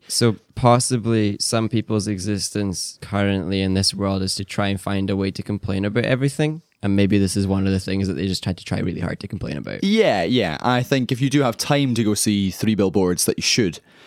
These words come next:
Speaker 2: It's, uh, oh, it's just a, a really
Speaker 1: Cool.
Speaker 2: excellent piece of filmmaking.
Speaker 1: Yeah, I mean, maybe it
Speaker 2: James.
Speaker 1: has problems. Maybe I'll see them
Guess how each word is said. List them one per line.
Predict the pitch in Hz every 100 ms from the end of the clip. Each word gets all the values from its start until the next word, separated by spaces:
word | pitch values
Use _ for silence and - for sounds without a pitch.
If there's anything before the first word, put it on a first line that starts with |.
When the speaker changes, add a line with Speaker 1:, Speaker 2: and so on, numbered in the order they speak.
| - _ - -
Speaker 2:
It's, | 107 92 - -
uh, | 107 90 87
oh, | - 110
it's | 85 -
just | 95 -
a, | 98 90 -
a |
really | 110 113 143 147 104 92
Speaker 1:
Cool. | - _ -
Speaker 2:
excellent | 123 120 - 110 92
piece | 107 95
of |
filmmaking. | - 92 78 82 87 _ _ _ _ -
Speaker 1:
Yeah, | 147 139 120
I | 147
mean, | 165
maybe | 170 143
it |
Speaker 2:
James. | 175
Speaker 1:
has | 185
problems. | - 143 110 98 95
Maybe | 113 113 113
I'll | 120
see | - 113
them | 101 90